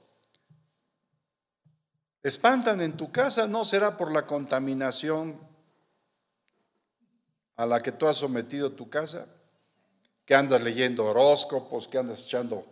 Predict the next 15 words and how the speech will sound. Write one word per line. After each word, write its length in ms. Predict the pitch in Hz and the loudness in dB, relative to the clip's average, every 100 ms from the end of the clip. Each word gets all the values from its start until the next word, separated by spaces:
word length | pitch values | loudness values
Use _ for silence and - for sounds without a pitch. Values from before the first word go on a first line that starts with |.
| - _ _ _ _ | -20 _ _ _ _
que 60 | 117 | -6
te 100 | 143 | -4
echen 240 | 135 127 | -2 -2
las 240 | 101 98 - | -2 -4 2
cartas 560 | 143 151 147 - 123 | 4 4 0 -6 -10
y 40 | 110 | -4
la 100 | 107 | -4
adivinación 1080 | 101 104 104 104 98 95 - 131 139 139 135 | -2 -8 -8 -6 -6 -6 -4 0 2 0 -4
y 40 | |
que 100 | 113 | -8
no 140 | 113 | -8
sé 300 | 113 113 110 | -6 -6 -8
qué, 380 | - 131 135 135 | -6 -4 0 0
y 60 | 135 | -2
que 300 | - 98 - | -8 -20 -20